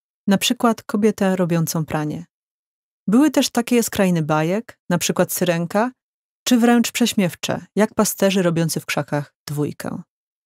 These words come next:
Muszę przyznać, że oglądanie tych figurek było świetną rozrywką.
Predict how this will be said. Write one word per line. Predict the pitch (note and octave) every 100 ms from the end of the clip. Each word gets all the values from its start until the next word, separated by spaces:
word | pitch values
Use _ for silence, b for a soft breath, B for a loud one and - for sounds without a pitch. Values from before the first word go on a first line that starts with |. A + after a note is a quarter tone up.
| _ _ _ -
Muszę | A3+ D4+
przyznać, | C4 A#3+ A#3 A#3 -
że |
oglądanie | F3 F3+ F3+ A#3 A3
tych | F#3
figurek | - E3 E3+ F3 E3
było | F#3
świetną | F#3+ - F3 F3+ D#3
rozrywką. | D3+ D3+ C#3+ - D3